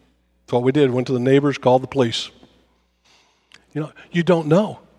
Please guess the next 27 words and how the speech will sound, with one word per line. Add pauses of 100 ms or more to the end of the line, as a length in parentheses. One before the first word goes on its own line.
(120)
It's
unexpected. (840)
If
you
knew, (880)
you
would
have
stayed
there (140)
with
a
rifle
across
your
lap,
right? (960)
And
for
some
of
you, (360)
"Boy,
I
hope
he
comes."